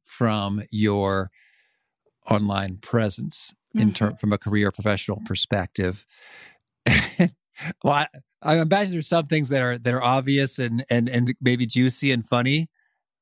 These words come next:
Speaker 1: So tell us about those. But what are some things <laughs> that are, are maybe some more subtle, like, "Oh, it didn't occur to me that I should perhaps not do that"?
Speaker 2: Yeah,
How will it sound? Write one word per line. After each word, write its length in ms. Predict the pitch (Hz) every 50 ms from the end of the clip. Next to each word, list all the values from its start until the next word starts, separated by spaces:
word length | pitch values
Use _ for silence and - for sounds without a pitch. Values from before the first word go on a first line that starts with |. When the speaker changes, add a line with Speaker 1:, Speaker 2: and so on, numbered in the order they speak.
| _ -
Speaker 1:
So 200 | - - 127 110
tell 220 | - - 127 127
us 100 | 127 107
about 260 | 104 104 113 107 107 -
those. 280 | 113 110 107 107 - - - -
But 140 | - 196 185
what 120 | 233 262 285
are 40 |
some 160 | 302 - 349 262
things 340 | - 262 - - 220 208 202
<laughs> 80 | 208 -
that 140 | 226 208 196
are, 120 | 196 185
are 100 | 175 180
maybe 300 | 180 190 196 202 214 185
some 260 | - - 202 196 196 _ _ _ _ -
more 220 | 170 165 170 202 202
subtle, 380 | - - 190 208 247 247 185
like, 160 | 151 143 160 _ -
"Oh, 300 | 359 453 440 - - - _ _ _ _ _ _ _ _ _ -
it 100 | - 185
didn't 160 | - 240 262
occur 260 | 311 - - 427 440 453
to 60 | 440 320
me 100 | 220 175
that 120 | 156 147
I 140 | 139 131 123
should 180 | - - 120 -
perhaps 340 | 127 120 123 123 117 - 123
not 160 | 123 117 113
do 140 | - 120 107
that"? 240 | 107 101 98 98 - _ _ _ _ _ _ _ _ _ _ _ _ _ _ _ _ _ -
Speaker 2:
Yeah, 320 | 254 254 254 254 262 262